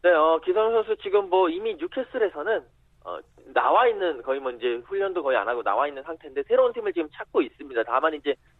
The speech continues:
뭐 여러 팀들이 많이 얘기가 나오고 있는데 가장 이제 잘 연결되고 있는, 가장 얘기가 많은 팀은 이제 기성용 선수의, 어, 친정팀이었던 스코틀랜드의 셀틱이고요. 지금 셀틱의 감독이 닐 레넌 감독이라고 이제 기성 선수와도 많이 했-,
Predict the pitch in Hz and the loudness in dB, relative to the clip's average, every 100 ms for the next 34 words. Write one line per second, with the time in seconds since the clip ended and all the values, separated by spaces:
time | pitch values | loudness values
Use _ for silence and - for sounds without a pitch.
0 | _ _ - 123 120 - 240 214 190 143 | _ _ 0 0 0 -4 -4 0 2 2
1 | 135 160 139 139 135 165 143 110 135 135 | -4 -6 -10 -12 -2 0 2 0 -2 -8
2 | 127 151 185 - - - 220 226 220 202 | -6 -2 -2 -4 -10 -2 -2 -2 -4 -6
3 | _ _ 127 123 - 123 131 107 127 170 | _ _ -6 -6 -2 -2 0 -2 0 0
4 | 156 156 135 110 139 117 143 123 117 135 | 2 -4 -6 -10 -10 -4 -4 -4 -10 -8
5 | 120 92 127 131 - 190 165 143 _ _ | -8 -6 -10 -16 -12 -2 -2 -4 _ _
6 | _ _ _ 117 117 127 143 151 151 156 | _ _ _ -12 -8 -8 -6 -4 -6 -4
7 | 190 185 - 156 151 - _ - - _ | -6 -6 -4 0 0 -2 _ -12 -12 _
8 | _ - 427 220 214 - 160 123 139 135 | _ -10 0 0 0 -6 -4 -2 -2 -6
9 | - 277 - 247 165 127 117 107 - 240 | -12 -12 -4 -2 -2 -4 -4 -4 0 2
10 | 349 - 381 339 - 95 101 131 135 175 | 2 -4 -10 -10 -6 -4 -4 -8 -4 0
11 | 202 202 196 113 117 123 339 220 _ _ | 0 0 -2 -2 -10 -4 -4 -6 _ _
12 | _ - 180 202 165 160 151 123 113 104 | _ -4 0 2 2 2 -2 -4 -6 -4
13 | 98 104 156 120 107 104 - - - 135 | -6 -2 -4 -4 -4 -4 -4 -20 -16 -4
14 | 190 196 180 - 170 160 156 143 147 113 | -2 0 -2 0 0 4 4 4 2 2
15 | 113 139 185 | 0 -2 -8